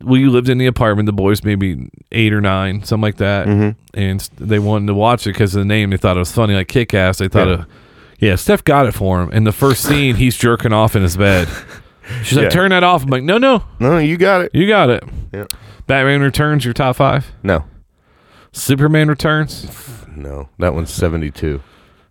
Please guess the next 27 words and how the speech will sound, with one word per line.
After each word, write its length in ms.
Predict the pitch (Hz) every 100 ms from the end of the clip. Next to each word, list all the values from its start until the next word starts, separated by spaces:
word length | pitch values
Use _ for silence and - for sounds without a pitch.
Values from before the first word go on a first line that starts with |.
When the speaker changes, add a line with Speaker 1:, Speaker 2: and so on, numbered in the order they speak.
| _ -
Speaker 1:
Uh, 640 | - 82 87 85 87 87 78
none 180 | 101 107
of 100 | 101
these, 480 | 87 90 87 87 80
none 200 | 82 87
of 100 | 85
these, 840 | 85 85 82 82 - - - -
none 220 | 82 82
of 100 | 85
these, 680 | 82 82 85 82 85 117 -
none 220 | 90 92 82
of 120 | 82
these. 680 | 80 82 80 80 - - -
No. 460 | 87 90 87 - _ _ _ _ _ _ _ _ _ - -
Um, 600 | 65 62 64 53 64 82
Darkman's 420 | 104 101 95 90
in 60 | 87
my 100 | 78
top 260 | 82 78
ten. 440 | - 82 80 80 87
The 60 |
First 300 | 90 110 95
Avenger, 380 | 90 90 90 87
no. 520 | 85 85 85 85 82 - - -
Ultron, 560 | 92 92 - 87 85
no. 520 | 85 85 85 82 85 - - _ _ _ _ _ - - - - _ - _ _ _ _
<sighs> 60 | -